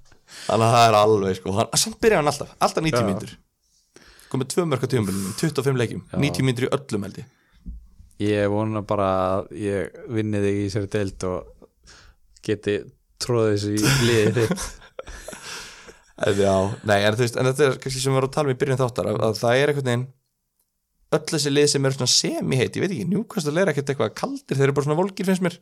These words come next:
Speaker 2: Já.
Speaker 1: Þau, öll þessi lið eru varnarlega með kannski valjúið og, þú veist,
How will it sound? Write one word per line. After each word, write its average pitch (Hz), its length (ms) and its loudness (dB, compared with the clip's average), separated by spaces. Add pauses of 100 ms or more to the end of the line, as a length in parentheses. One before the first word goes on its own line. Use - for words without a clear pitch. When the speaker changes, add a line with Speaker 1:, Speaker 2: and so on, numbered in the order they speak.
Speaker 2:
Já. 110 160 0 (640)
Speaker 1:
Þau, - 320 0
öll - 180 0
þessi 170 260 -2
lið 151 300 2
eru 156 240 2 (640)
varnarlega 135 800 0 (420)
með 135 240 0
kannski 117 240 -6
valjúið 107 400 -2
og, 110 160 -12 (100)
þú - 160 -6
veist, 110 160 -6